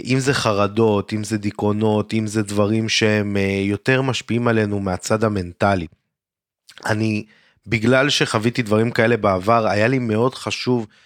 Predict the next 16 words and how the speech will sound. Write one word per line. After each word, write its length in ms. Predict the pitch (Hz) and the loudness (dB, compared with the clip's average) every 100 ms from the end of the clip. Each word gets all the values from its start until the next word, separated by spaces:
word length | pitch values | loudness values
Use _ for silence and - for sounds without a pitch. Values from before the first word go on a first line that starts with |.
| _ | _
שיהיה 260 | - 110 120 | -4 0 2
פרק 320 | - 127 127 | 2 2 2
מהסגנון 560 | 110 92 - 101 117 127 | 0 0 -2 0 2 2
הזה, 280 | 117 101 98 | 2 0 0
כדי 320 | - 90 95 | -2 -2 -2
שגם 600 | - 98 98 120 131 120 | 0 -2 0 2 2 2
האנשים 360 | 107 101 117 | 0 -2 0
היותר 300 | 113 107 117 | -2 0 -2
צעירים 320 | 117 123 113 104 | 0 0 0 0
וגם 320 | 92 113 110 98 _ _ _ _ 107 | 0 2 0 -2 _ _ _ _ -2
מי 120 | 131 | 2
שכבר, 500 | - 117 110 107 98 | 2 0 2 2 2
אה, 200 | 98 95 - - 90 - | 0 0 -6 -18 -20 -8
בתוך 420 | 101 - 147 - | -8 0 0 4
עולם 300 | 160 117 101 | 4 2 2
העסקים, 580 | 95 - 98 - 95 | -2 -4 -6 -4 -6